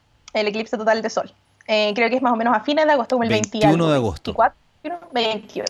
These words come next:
Speaker 2: Sí, yo lo sé exactamente
Speaker 1: Eh,
Speaker 2: porque
Speaker 1: nosotros
Speaker 2: tengo la
Speaker 1: tenemos
Speaker 2: posibilidad
Speaker 1: un
Speaker 2: de ir al, eh, al eclipse. Voy a estar allá
Speaker 1: Ay, qué
Speaker 2: viendo
Speaker 1: bonito,
Speaker 2: este
Speaker 1: qué
Speaker 2: eclipse maravilloso.
Speaker 1: Te odio. Yo, yo quería ir a un congreso y mi jefe me dijo que no. Y el congreso era justo, calzaba justo con el eclipse.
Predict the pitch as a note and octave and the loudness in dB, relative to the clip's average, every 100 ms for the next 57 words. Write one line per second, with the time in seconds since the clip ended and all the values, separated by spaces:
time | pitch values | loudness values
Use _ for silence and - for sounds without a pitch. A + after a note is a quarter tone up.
0 | - A2+ A2+ A#2+ - B2+ C3 C3 C3 G#3+ | -8 -4 -2 -2 -2 -4 -2 0 2 4
1 | A3 - C4 C4 C4 C#4 C#4 A2+ A#2 A#2+ | 4 4 4 4 4 2 2 2 2 2
2 | A2 A#2 A#2 A2 G#2+ A2 G2+ A2+ G#2+ G2+ | 2 0 0 0 -2 -2 -2 0 0 -2
3 | F2 - - _ _ - G#2 G2 - G2+ | -6 -12 -16 _ _ -12 -6 -6 -4 -4
4 | F#2+ G2+ G#2+ A3+ - G2 A#2+ C3 B2+ B2+ | -2 -4 -6 -10 -14 -4 0 0 0 -2
5 | - A#2+ B2+ B2 B2+ - A#2+ A#2+ A2+ G#2 | -2 0 0 0 0 0 0 0 0 -2
6 | F#2+ - - _ _ _ _ - - G#3+ | -6 -8 -16 _ _ _ _ -20 -8 -2
7 | G#3 G#3+ A3 - - - A3 A3 A3 A3 | 0 0 -2 -6 -10 -10 -2 2 4 2
8 | A3 G#3+ G#3 G3+ G#3 A3+ A#3 A3+ B3+ A#3+ | 2 0 -2 -2 0 0 2 2 2 2
9 | G#3 G#3+ A3 B3+ B3 A3+ A3+ A3 G#3+ A3 | 2 2 2 -2 -4 -6 -6 -8 -6 -6
10 | F#3 G3+ G3 - - G#3 G#3+ G#3+ G#3+ A3+ | -2 -2 -4 -10 -4 -2 0 2 2 2
11 | C4 G#3+ - C4 - C4+ - C4 - A#3 | 2 2 0 -4 0 0 2 0 2 2
12 | B3 C4 C#4 _ - C#4+ D4 D4 C#4+ D4 | 2 -6 -10 _ -6 -6 -4 -2 -2 -2
13 | D#4 - C#4+ C4 - - G#3 | -4 -6 -10 -10 -12 -16 -16